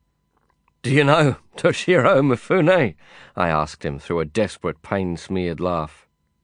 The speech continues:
"You know Mifune, huh?" His answer was to walk to the front door of the house and throw it open. He pulled some fifty rupee notes from his pocket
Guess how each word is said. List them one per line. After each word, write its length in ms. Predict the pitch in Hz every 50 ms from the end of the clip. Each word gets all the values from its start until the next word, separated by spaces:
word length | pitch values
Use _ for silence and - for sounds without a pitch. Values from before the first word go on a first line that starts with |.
| _ _ -
"You 200 | 117 - 220 -
know 280 | 165 202 180 196 202 170
Mifune, 720 | 127 135 135 - - 175 208 220 220 226 220 214 180 - _ _ _ -
huh?" 200 | 170 208 226 214 - _ _ _ _ _ _ _ _ _ _ _ _ _ _ _ _ _ _ _ _ _ _ _ _ _ _ _ _ _ _ _ _
His 140 | - 98 101
answer 340 | 127 131 143 127 - 113 90
was 160 | 80 87 -
to 80 | - 101
walk 260 | 101 117 127 117 -
to 80 | -
the 100 | 98 92
front 300 | - - 120 113 107 90
door 180 | 92 113 113 107
of 80 | 95 87
the 80 | 92
house 380 | 73 110 107 101 85 - - -
and 100 | 80 78
throw 260 | - - 101 98 90
it 60 | 85
open. 340 | 90 90 - - 123 127 - _ _ _ _ _ _ _ _ _ _ _ _ _ _ _ _ _ _ _ _ _ _ _ _
He 100 | - 95
pulled 260 | - 135 143 139 -
some 160 | - 120 110
fifty 320 | - 147 135 - - 131
rupee 320 | 117 123 123 - - 127 120
notes 320 | 120 131 127 110 - -
from 160 | - - 85
his 120 | 87 80 -
pocket 380 | - 120 113 98 - 71 -